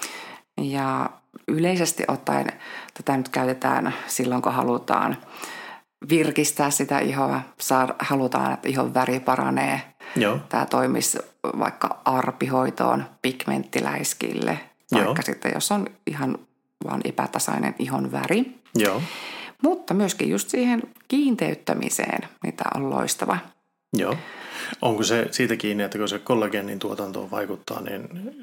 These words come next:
Speaker 2: yhtenä syynä?
Speaker 1: Totta kai, joo.
Speaker 2: Joo.
Speaker 1: Ja punainen väri pystyy jopa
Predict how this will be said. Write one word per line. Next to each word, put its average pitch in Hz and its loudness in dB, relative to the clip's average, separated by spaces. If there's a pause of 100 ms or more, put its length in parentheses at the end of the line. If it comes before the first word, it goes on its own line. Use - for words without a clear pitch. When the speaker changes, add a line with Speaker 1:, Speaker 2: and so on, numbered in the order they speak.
(360)
Speaker 2:
yhtenä 104 -2
syynä? 110 2
Speaker 1:
Totta 254 2
kai, - -2 (200)
joo. 156 4
Speaker 2:
Joo. 127 0 (460)
Speaker 1:
Ja 147 2 (300)
punainen 196 4
väri 156 4
pystyy 151 0
jopa - 0